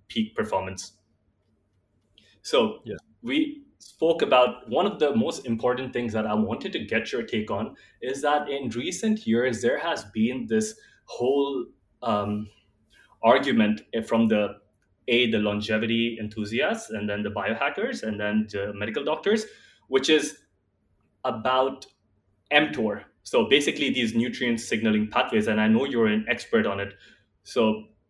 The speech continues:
Speaker 1: what confuses me is that some people say mtor, which is, um, for anyone who's listening,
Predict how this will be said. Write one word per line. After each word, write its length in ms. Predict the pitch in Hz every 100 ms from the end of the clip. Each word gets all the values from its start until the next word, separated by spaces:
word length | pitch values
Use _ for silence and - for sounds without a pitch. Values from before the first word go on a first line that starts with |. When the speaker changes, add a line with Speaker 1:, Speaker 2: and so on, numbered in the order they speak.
| _ _
Speaker 1:
what 300 | - 117 131
confuses 640 | - 117 110 120 139 156 -
me 260 | 117 113
is 140 | 113 104
that 300 | 107 104 -
some 240 | - 120
people 260 | 160 156 143
say 480 | - 107 104 110 -
mtor, 640 | 113 120 - 104 101 - - _ _
which 340 | 107 104 - 107
is, 380 | 101 95 -
um, 540 | 104 98 95 98 101 104 _
for 100 | -
anyone 240 | 101 110 131
who's 160 | 135
listening, 500 | 104 98 - 101 113